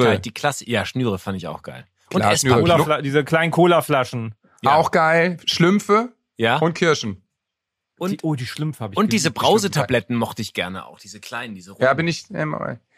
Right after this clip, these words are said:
Speaker 1: aber Schnüre, Knoten rein,
Speaker 2: Ja.
Speaker 1: runterschlucken, wieder
Speaker 2: Mega.
Speaker 1: hochziehen, ne?
Speaker 2: Ja, super.
Speaker 1: Klassiker, oder? Ja, logisch, ja, klar.
Speaker 3: Ja, stimmt. Damit ist man damals losgelaufen. Das hat noch so einen ideellen Wert, wenn man daran zurückdenkt. Geld.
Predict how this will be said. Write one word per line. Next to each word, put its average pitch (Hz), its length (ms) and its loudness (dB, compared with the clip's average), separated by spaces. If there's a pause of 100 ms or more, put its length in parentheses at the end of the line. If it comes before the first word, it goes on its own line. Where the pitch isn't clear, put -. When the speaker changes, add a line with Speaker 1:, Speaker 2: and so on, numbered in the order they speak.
Speaker 1:
aber 147 180 4
Schnüre, 220 400 2
Knoten 220 360 2
rein, 208 180 2
Speaker 2:
Ja. 190 60 4
Speaker 1:
runterschlucken, 202 460 0
wieder - 140 2
Speaker 2:
Mega. 120 200 2
Speaker 1:
hochziehen, 107 240 0
ne? - 60 2
Speaker 2:
Ja, 117 200 4
super. 104 200 -8
Speaker 1:
Klassiker, 101 540 -2
oder? 110 160 -2
Ja, 104 100 -6
logisch, 101 420 -10
ja, 113 120 -12
klar. 104 280 -12 (680)
Speaker 3:
Ja, 147 400 2
stimmt. 143 380 -4
Damit 160 280 0
ist 139 80 -12
man 147 140 -2
damals 139 280 -4
losgelaufen. 110 880 -8 (180)
Das 107 180 -8
hat 147 140 -6
noch 127 100 -6
so 127 140 -10
einen 123 240 -8 (120)
ideellen 123 540 -2
Wert, 120 280 2
wenn 117 80 -4
man 110 120 -4
daran 104 240 -2
zurückdenkt. 98 640 -12
Geld. 101 480 -4